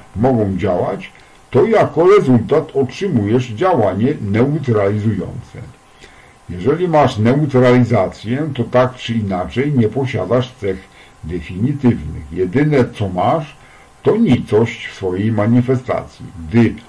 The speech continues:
uznajesz Boga, który jest jeden, masz wyłącznie perfekcję manifestującą się natychmiast, albowiem nie ma niczego, co stoi w opozycji, czy neutralizuje, nie masz elementu czasu,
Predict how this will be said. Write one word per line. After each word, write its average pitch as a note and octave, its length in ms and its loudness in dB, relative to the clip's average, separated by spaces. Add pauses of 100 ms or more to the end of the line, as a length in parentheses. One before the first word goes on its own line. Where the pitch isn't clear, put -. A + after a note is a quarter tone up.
(140)
uznajesz A2+ 600 0
Boga, G#2 480 2
który A2 460 0
jest G#2+ 300 -2
jeden, G2 520 -2 (760)
masz D#3+ 300 0
wyłącznie E3 800 2 (320)
perfekcję D#3+ 720 2
manifestującą D3+ 1200 2
się C#3+ 200 0
natychmiast, D3 920 -2
albowiem B2 560 4 (380)
nie A#2 180 0
ma A#3+ 160 0
niczego, C#3 680 2
co C3 100 2
stoi G#2+ 440 0
w G#2 80 0
opozycji, D#3 640 -2 (440)
czy G#2+ 180 -2
neutralizuje, A#2 1160 0 (360)
nie A2+ 220 4
masz D3+ 340 2
elementu C#3+ 600 -2
czasu, - 380 2